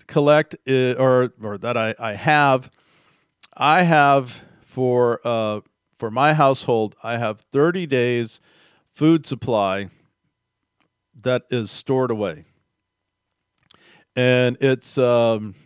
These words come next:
it, it's, it's all dry goods. It's stuff that will be good for twenty-five to thirty years. It's sealed up.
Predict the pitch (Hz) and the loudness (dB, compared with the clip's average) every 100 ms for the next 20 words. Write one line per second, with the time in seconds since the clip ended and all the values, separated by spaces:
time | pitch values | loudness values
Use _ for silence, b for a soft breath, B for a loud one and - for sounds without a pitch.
0 | _ - 127 127 120 - - 127 139 147 | _ -10 -8 -8 -8 -14 -10 -6 2 2
1 | 143 139 135 131 135 135 135 - b b | 2 2 2 2 0 0 -2 -6 b b
2 | b 107 - 143 135 - 127 120 120 107 | b -12 -4 0 0 0 -2 -2 -6 -8
3 | 107 131 131 127 110 - 127 123 127 117 | -2 0 0 -2 -8 -6 -6 -4 -2 -2
4 | 113 104 120 107 104 131 160 160 156 123 | -2 -6 -6 -8 -6 -2 2 2 2 -2
5 | 107 - - 117 107 104 143 143 - | -8 -10 -10 -6 -6 0 2 2 -2